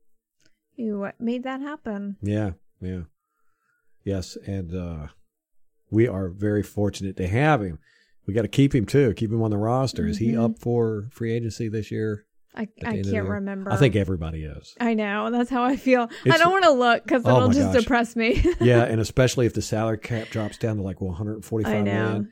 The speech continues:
Speaker 1: It's gonna
Speaker 2: So
Speaker 1: be a
Speaker 2: many
Speaker 1: mess.
Speaker 2: teams are going to have to cut really good players. It's gonna
Speaker 1: Mm-hmm.
Speaker 2: be a slaughter fest.
Speaker 1: Mm-hmm.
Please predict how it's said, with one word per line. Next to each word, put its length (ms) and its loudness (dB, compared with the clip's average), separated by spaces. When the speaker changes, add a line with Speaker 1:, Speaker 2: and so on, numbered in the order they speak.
Speaker 1:
It's 180 -2
gonna 160 4
Speaker 2:
So 80 4
Speaker 1:
be 80 6
a 40 2
Speaker 2:
many 60 2
Speaker 1:
mess. 280 2
Speaker 2:
teams 320 -2
are 140 -8
going 280 -4
to 120 -6
have 120 -8
to 80 -20
cut 300 -10
really 280 -4
good 180 -8
players. 440 -6
It's 180 0
gonna 160 2
Speaker 1:
Mm-hmm. 40 2
Speaker 2:
be 80 2
a 80 -4
slaughter 480 -8
fest. 500 -20
Speaker 1:
Mm-hmm. 440 -4